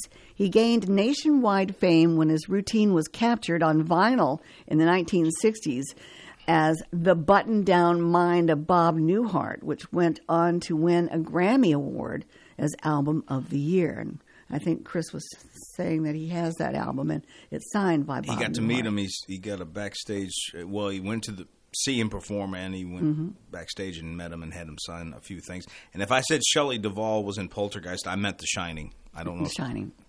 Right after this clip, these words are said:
Speaker 2: Okay. I just wanted to correct myself.
Speaker 1: Okay, correct. I, I correct myself all the time. <laughs>
Speaker 2: I stand corrected.
Speaker 1: It's one of the things that I do.
Speaker 2: I sit corrected as well. <laughs>
Speaker 1: Uh, while other comedians of the time, including Lenny Bruce,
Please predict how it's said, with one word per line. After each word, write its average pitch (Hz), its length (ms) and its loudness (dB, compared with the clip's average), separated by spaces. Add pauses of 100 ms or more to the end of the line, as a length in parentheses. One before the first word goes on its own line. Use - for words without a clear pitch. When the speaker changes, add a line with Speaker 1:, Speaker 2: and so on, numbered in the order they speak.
Speaker 2:
Okay. - 180 -20 (300)
I 87 40 -16
just 87 120 -14
wanted 90 160 -10
to 82 60 -14
correct - 340 -10
myself. 78 340 -14 (260)
Speaker 1:
Okay, 156 320 -6 (140)
correct. - 300 -6 (100)
I, 165 300 -2
I 175 100 -2
correct - 300 -6
myself - 360 -4
all 135 140 -8
the - 100 -8
time. - 320 -8
<laughs> - 80 2 (1300)
Speaker 2:
I - 40 -8
stand 104 320 -4
corrected. 98 360 -8
Speaker 1:
It's 90 40 -14
one 107 140 4
of 190 60 2
the 180 140 -2
things 196 260 2
that 175 120 2
I 180 120 4
do. 165 60 -2
Speaker 2:
I 180 40 0
sit 180 420 0
corrected 95 420 -4
as 107 160 -6
well. 131 220 -6 (260)
<laughs> 240 120 -2 (1600)
Speaker 1:
Uh, 226 320 8
while 208 200 6
other 254 260 6
comedians 214 460 2
of 180 80 2
the 175 60 0
time, 180 300 4
including 180 420 4
Lenny 180 300 4
Bruce, 170 500 2